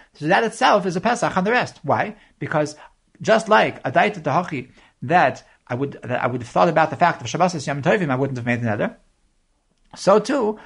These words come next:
adaita tahachi, that I would think that some of my neder is going to be chal and some of my neder is not going to be chal. Adaita tahachi, I also didn't make a neder. So says the Rosh that nimtza, the pesach of miktsasei, is a pesach l'kulei.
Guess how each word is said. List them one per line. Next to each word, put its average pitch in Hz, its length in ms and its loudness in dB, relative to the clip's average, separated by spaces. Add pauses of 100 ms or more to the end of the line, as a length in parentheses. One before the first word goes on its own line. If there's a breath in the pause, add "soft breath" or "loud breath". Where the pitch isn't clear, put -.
(120 loud breath)
adaita 202 320 0
tahachi, 185 380 0
that 160 80 0
I 156 60 4
would 151 180 -2
think 220 280 -4
that 147 260 -6
some 233 300 2
of 165 100 0
my 156 100 -4
neder 180 160 -2
is 143 80 -4
going 185 200 -4
to 175 60 -8
be 151 80 -8
chal 175 280 2
and 123 80 -8
some 214 160 0
of 175 100 0
my 160 80 -4
neder 190 180 -2
is 151 120 -6
not 226 140 0
going 226 160 -4
to 180 80 -10
be 180 100 -6
chal. 170 260 0 (420 loud breath)
Adaita 233 260 2
tahachi, 240 280 4
I 262 100 4
also 294 160 2
didn't 269 160 -6
make 247 140 -2
a 233 60 -4
neder. 226 320 -4 (420 soft breath)
So 170 300 -6
says 233 240 2
the 180 100 2
Rosh 190 300 2 (260 soft breath)
that 139 140 -2
nimtza, 190 500 2
the 147 80 -2
pesach 190 400 0
of 135 60 -6
miktsasei, 175 480 0
is 143 100 -4
a 127 60 -4
pesach 190 480 2
l'kulei. - 320 -8